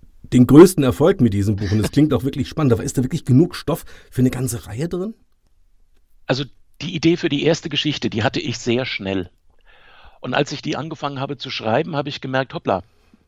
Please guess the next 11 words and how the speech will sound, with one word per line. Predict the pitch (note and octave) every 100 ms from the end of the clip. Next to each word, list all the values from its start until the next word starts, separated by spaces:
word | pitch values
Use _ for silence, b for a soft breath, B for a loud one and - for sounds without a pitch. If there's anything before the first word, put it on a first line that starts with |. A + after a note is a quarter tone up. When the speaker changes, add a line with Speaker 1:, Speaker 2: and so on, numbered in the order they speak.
| _ _ _ _ _ _
Speaker 2:
es | A#2 -
ist | -
doch | D3 - -
etwas | C#3 - G#2+ -
ungewohnt | E3 F#3 F3 E3 G3+ A3+ -
und | - C3+
es | -
ist | D#3 -
ein | B2
bisschen | B2 A#2+ A2+
schwieriger, | G#2+ A2 B2+ C3+ D3+